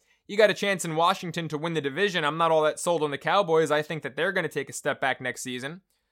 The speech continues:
It's like maybe Pittsburgh could have gotten involved. I don't know. Again, I know Washington was the only team that I can certainly say made an offer to Seattle. Pittsburgh, Indianapolis, that's all speculation,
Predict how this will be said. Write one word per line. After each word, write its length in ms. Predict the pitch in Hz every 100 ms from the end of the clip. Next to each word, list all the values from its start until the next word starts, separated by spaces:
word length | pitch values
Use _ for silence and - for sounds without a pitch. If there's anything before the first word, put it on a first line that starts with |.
| _ _ _ _ -
It's 200 | 175 180
like 200 | 175 160
maybe 260 | 185 196
Pittsburgh 420 | 160 196 - 214 190
could 100 | 202
have 60 |
gotten 220 | 185 170 180
involved. 480 | 170 190 208 190 _ -
I 240 | 143 151
don't 180 | 170 170
know. 300 | 165 175 202
Again, 320 | 143 147 175
I 60 | 175
know 140 | 156
Washington 520 | 147 156 160 175 170 170
was 100 | 143
the 100 | 151
only 200 | 156 143
team 440 | - 160 165 180 _ _ _ _ _
that 360 | 143 147 143 - _ -
I 100 | 147
can 160 | 156 143
certainly 360 | 175 170 156
say 200 | 147 165
made 200 | 147 143
an 100 | 131 -
offer 380 | 139 196 208 160
to 140 | -
Seattle. 600 | 139 143 123 107 104 143 _ _ _ _
Pittsburgh, 560 | - 175 - 175 170 143
Indianapolis, 720 | 160 165 160 160 160 156 143
that's 220 | 160 160
all 120 | 170
speculation, 800 | - - 151 139 165 214 - 147